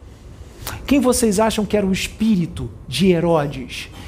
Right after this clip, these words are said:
Quem vocês acham que era o espírito de Pôncio Pilatos? Quem vocês acham que era o espírito de outros que estavam ali com eles, que são desconhecidos pra vocês,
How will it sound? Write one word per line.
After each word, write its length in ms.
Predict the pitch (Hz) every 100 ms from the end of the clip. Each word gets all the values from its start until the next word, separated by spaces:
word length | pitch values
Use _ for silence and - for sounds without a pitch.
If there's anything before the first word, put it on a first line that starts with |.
| -
Quem 140 | 269 285
vocês 380 | 247 247 208
acham 280 | 214 226 208
que 100 | 190
era 100 | 208
o 60 | 190
espírito 580 | 160 - 240 240 180 160
de 140 | 175
Pôncio 680 | 175 208 220 202 - 214 202
Pilatos? 1300 | - 208 185 190 185 165 - 170 127 95 - - - - - - - - - - - - - 160 -
Quem 140 | 294
vocês 340 | 285 277 247 208
acham 240 | 233 226
que 100 | 214
era 100 | 220
o 40 |
espírito 360 | 190 - 226 226
de 160 | 175 208
outros 760 | 214 240 220 - 151 143 -
que 120 | - 185
estavam 480 | - - 185 180 180
ali 140 | 175
com 280 | 175 180 180
eles, 260 | 185 156
que 260 | - - 180
são 300 | - - 185
desconhecidos 880 | 185 233 - 196 180 156 185 160 -
pra 160 | 165
vocês, 560 | 143 143 - 247 175 -